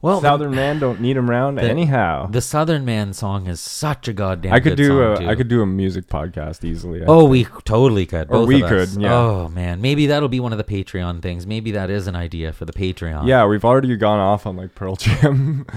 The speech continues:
Speaker 2: <laughs> for, like, a half hour. We had to just cut out
Speaker 1: Yeah.
Speaker 2: just a bunch of us
Speaker 1: And I
Speaker 2: talking about
Speaker 1: said that I like Pearl Jam, which I do, but I don't know that I would,
Speaker 2: <laughs>
Speaker 1: I don't know
Speaker 2: You
Speaker 1: that I
Speaker 2: want
Speaker 1: would put it on anymore, you know?
Speaker 2: Revisionist. <laughs>
Speaker 1: I don't need,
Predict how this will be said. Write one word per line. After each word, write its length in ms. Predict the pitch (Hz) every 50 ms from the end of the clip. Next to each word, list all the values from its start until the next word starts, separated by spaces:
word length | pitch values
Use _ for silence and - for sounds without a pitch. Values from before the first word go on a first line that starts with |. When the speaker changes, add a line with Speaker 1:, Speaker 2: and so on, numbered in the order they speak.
| 170 180 -
Speaker 2:
<laughs> 240 | - - 147 -
for, 120 | _ - 127
like, 120 | 117 107
a 60 | 107
half 260 | 104 110 110 110 110 -
hour. 260 | 107 104 104 101 101
We 120 | 104 107
had 120 | 107 107 95
to 60 | 101
just 240 | 90 107 104 90 -
cut 220 | - 107 101 101
out 260 | 101 101 98 95 - - _
Speaker 1:
Yeah. 380 | - 104 104 101 98 85 76 71 -
Speaker 2:
just 180 | 110 101 92 -
a 60 | 95
bunch 260 | 92 95 92 - -
of 80 | 95 92
us 220 | 95 92 - -
Speaker 1:
And 100 | 147 151
I 120 | 151 156 160
Speaker 2:
talking 100 | 185 180
about 60 | 185
Speaker 1:
said 420 | 190 190 202 208 208 180 165 - - _ _ - - _ _
that 120 | - 135 139
I 80 | 139
like 420 | 131 127 131 143 156 147 - - -
Pearl 280 | - 113 107 95 92
Jam, 360 | 82 82 85 82 80 78 73
which 400 | 80 98 113 113 - - - - - _ _ _ - -
I 140 | 120 139
do, 480 | 127 107 104 - 170 190 196 202 202 190
but 140 | 147 156 156
I 100 | 147 135
don't 380 | 127 113 151 151 160 165 -
know 200 | - 151 151 151
that 160 | 151 131 139 139
I 100 | 139 131
would, 380 | 185 160 185 170 135 127 127 - - -
Speaker 2:
<laughs> 320 | - 120 202 226 - - -
Speaker 1:
I 60 | 151
don't 220 | 143 185 196 196
know 80 | - 202
Speaker 2:
You 60 | -
Speaker 1:
that 100 | - 240
I 60 | 233
Speaker 2:
want 100 | 113 110
Speaker 1:
would 160 | 160 139 - -
put 160 | - 175 151
it 100 | 143 127
on 320 | 123 120 131 151 170 180
anymore, 580 | 175 175 180 180 185 180 185 190 196 202 214 202 110
you 80 | 113
know? 100 | 120 117
Speaker 2:
Revisionist. 760 | 110 120 117 113 107 120 110 107 110 107 104 - - - - - - - -
<laughs> 220 | - - 151 123 139
Speaker 1:
I 180 | 147 156 165
don't 320 | 165 175 190 202 214 196 180
need, 240 | 202 202 170 131